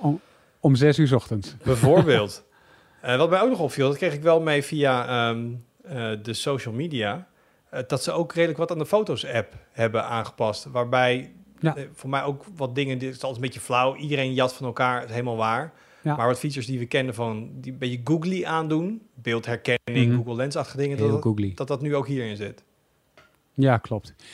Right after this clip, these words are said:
Speaker 1: Ja, en dan kan je dus ook, eh, je kan op een knopje, ook in de camera trouwens kan dat. Dus als je live je beeld ergens op richt, eh, en je hebt het aanstaan en hij kent tekst, dan kun je op een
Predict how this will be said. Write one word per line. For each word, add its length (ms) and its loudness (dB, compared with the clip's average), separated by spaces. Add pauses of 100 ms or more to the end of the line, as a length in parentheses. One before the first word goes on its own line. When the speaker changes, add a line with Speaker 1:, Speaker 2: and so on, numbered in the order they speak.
(160)
Speaker 1:
Ja, 240 6
en 80 4
dan 100 4
kan 140 6
je 60 6
dus 140 6
ook, 260 4
eh, 520 4 (220)
je 160 -2
kan 160 2
op 80 0
een 60 -2
knopje, 380 0
ook 180 4
in 80 2
de 80 0
camera 440 4
trouwens 340 -2
kan 180 2
dat. 180 2
Dus 160 0
als 140 -6
je 120 -4
live 240 2
je 80 -4
beeld 240 2
ergens 280 -4
op 100 -4
richt, 380 -2 (460)
eh, 320 -6
en 80 -2
je 100 4
hebt 160 -2
het 140 -4
aanstaan 460 -2
en 100 -4
hij 240 2
kent 440 2
tekst, 380 0 (320)
dan 120 -4
kun 100 0
je 60 2
op 60 -2
een 60 -6